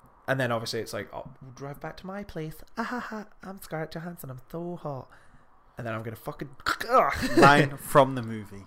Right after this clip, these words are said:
Speaker 1: <clears throat> All of the, uh, men that she approaches are not actors.
Speaker 2: I, I just
Speaker 1: It's
Speaker 2: find
Speaker 1: hard
Speaker 2: it
Speaker 1: to believe,
Speaker 2: hard
Speaker 1: right?
Speaker 2: to believe that not all of them are.
Speaker 1: So I, I kinda looked into it, and from what I understand,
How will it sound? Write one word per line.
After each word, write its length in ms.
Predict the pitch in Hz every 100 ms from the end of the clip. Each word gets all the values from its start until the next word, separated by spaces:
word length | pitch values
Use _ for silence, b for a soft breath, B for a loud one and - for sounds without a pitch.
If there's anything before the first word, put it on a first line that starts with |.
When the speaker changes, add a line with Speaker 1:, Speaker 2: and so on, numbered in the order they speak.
| -
Speaker 1:
<clears throat> 800 | 247 202 135 - - - - -
All 380 | 180 202 220 220
of 320 | 180 180 156
the, 520 | 165 160 156 147 139 127 - - _ - - - - _ - - - 135
uh, 640 | 131 127 127 123 123 123 - - - _ _ - - _ - - -
men 280 | 147 156 156
that 100 | 127
she 100 | 139
approaches 640 | - 151 147 110 139 - b b b b -
are 100 | 135
not 200 | 147 175
actors. 500 | 262 269 104 107 - B B B B -
Speaker 2:
I, 140 | 190
I 120 | 196 -
just 300 | 233 - - - _ - -
Speaker 1:
It's 100 | 156
Speaker 2:
find 100 | 196
Speaker 1:
hard 100 | 269
Speaker 2:
it 20 | 294
Speaker 1:
to 40 |
believe, 160 | 285 302
Speaker 2:
hard 160 | 202 143
Speaker 1:
right? 80 |
Speaker 2:
to 60 | 175
believe 340 | 190 175 165
that 120 | 165 151
not 200 | 156 147
all 220 | 139 135
of 80 | 107
them 140 | 107
are. 60 | 101
Speaker 1:
So 320 | 185 185 180
I, 400 | 170 160 165 160
I 40 | 165
kinda 260 | - 190
looked 240 | 185 180 160
into 260 | 143 151
it, 140 | 143 -
and 160 | 135
from 140 | 156 151
what 120 | 165
I 200 | 165 151
understand, 600 | 147 135 - 127 123